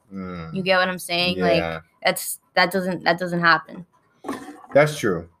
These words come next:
Speaker 1: I mean, I feel like there's been moments where I've just been knocked, but I've never been, like,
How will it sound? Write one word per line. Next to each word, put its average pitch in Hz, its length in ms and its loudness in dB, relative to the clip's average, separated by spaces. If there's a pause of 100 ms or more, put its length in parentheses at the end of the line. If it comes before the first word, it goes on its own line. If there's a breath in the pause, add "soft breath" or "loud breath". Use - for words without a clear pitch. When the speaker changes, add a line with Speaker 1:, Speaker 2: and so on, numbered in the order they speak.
Speaker 1:
I 127 120 4
mean, 131 200 4
I 123 140 4
feel 143 300 4
like 120 380 6 (160)
there's 117 220 2
been 113 180 0
moments 110 560 -2
where 92 120 2
I've 90 180 0
just 95 200 -8
been 87 220 -6
knocked, 87 540 -4 (200)
but 95 140 2
I've 92 240 0
never 98 520 0
been, 90 380 -6
like, 82 360 -4